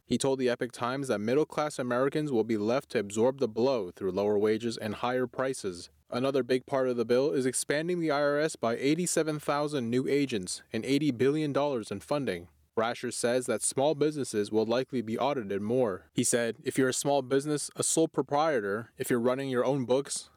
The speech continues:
a lot of the times the I R S looks at that as a prime target because you don't have the accountants that are keeping everything buttoned down necessarily."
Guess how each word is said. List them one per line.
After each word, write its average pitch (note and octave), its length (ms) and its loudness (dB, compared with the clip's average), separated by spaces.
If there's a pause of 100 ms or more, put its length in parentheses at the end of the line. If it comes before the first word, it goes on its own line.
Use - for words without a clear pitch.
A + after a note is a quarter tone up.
a B2 80 -2
lot C#3+ 180 4
of F3 80 -2
the C#3+ 80 -12
times B2 480 -4
the B2 100 4
I C3+ 120 4
R D#3+ 160 2
S D3+ 160 -2
looks D3 200 0
at A#2 140 -2
that A#2+ 180 0
as A#2+ 140 -4
a A#2 60 2
prime D3 400 -4
target C3 500 -2
because G2 220 -2
you G#2 80 2
don't A2 160 0
have A2+ 220 -4
the A2 100 -6
accountants B2+ 560 -4
that A#2 100 2
are A2+ 80 0
keeping C#3 340 -2
everything C3 440 0
buttoned A#2+ 340 -4
down B2 320 -2
necessarily." G2 720 0